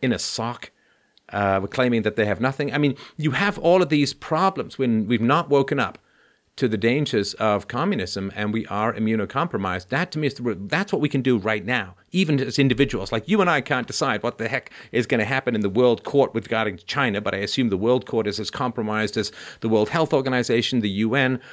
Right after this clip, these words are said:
uh, the, the, um, World Trade Organization, all of this stuff. I mean, they're not dumb.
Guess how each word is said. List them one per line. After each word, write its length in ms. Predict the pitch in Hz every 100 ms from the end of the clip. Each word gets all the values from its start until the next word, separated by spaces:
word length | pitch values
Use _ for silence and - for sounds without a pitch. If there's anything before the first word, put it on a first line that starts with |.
| -
uh, 200 | - 92
the, 260 | 87 98 95
the, 320 | 92 92 90
um, 280 | 87 85 85 -
World 240 | 110 110 107
Trade 260 | 170 165
Organization, 640 | 143 131 120 113 107 -
all 240 | - 180 190
of 60 |
this 140 | 127 110
stuff. 280 | - 90 -
I 60 |
mean, 160 | 139 151
they're 100 | 175
not 240 | 214 -
dumb. 300 | 180 156 -